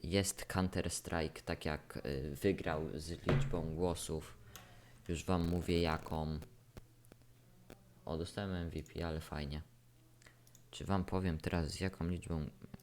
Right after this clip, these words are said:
głosów przewagi wygrał? Już sekunda, społeczność. Na Counter-Strike'a zagłosowało sześćdziesiąt siedem procent osób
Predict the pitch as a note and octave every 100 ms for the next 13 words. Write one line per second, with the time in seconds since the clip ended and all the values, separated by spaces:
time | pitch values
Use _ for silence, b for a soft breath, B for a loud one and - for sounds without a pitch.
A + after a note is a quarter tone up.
0 | - - - - F2 F2+ E2 - D#2 -
1 | - E2+ E2 D#2 D#2+ E2 - G2+ A2 -
2 | - - B B B B B B B -
3 | F2 - - - F#2+ F2+ E2+ - - D2
4 | E2 - E2 E2 - - - - - -
5 | - - - - G1+ G1+ - - - b
6 | b b b - E2 - A2+ A2+ A#2 G#2
7 | - A#2 A2 G2+ G#2+ G2+ - A2 G2 -
8 | G2 G2+ A#2 G#2 - G#2 G2+ F#2 - -
9 | G2 - - D#2+ D2+ - - - F#2+ -
10 | - - -